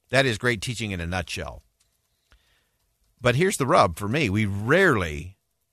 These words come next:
compensate the empires of the mind kind of teachers properly.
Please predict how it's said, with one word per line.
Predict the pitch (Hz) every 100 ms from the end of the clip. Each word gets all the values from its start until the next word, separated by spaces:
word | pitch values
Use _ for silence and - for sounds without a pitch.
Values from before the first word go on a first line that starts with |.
| _
compensate | - 143 131 98 - 92 80 78 _ _ _ _
the | 98 98 90 80 _ _ _
empires | 123 127 123 120 113 101
of | 90
the |
mind | 95 120 117 98 78 - _
kind | 113 98
of | 78
teachers | - 82 92 90
properly. | - 147 87 73 60